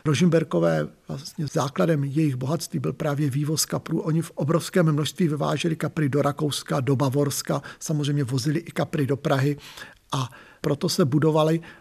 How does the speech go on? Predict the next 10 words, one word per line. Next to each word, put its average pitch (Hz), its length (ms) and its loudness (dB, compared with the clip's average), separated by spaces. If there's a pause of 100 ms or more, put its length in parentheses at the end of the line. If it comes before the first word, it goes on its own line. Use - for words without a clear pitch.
(120)
na 135 100 0
svou 165 220 4
dobu 147 220 2
nesmírně 165 540 4
nákladné 151 720 2 (280)
soustavy 156 640 4
rybníků 147 520 2
propojených 156 840 2
zlatou 151 500 2 (240)
stokou. 165 600 4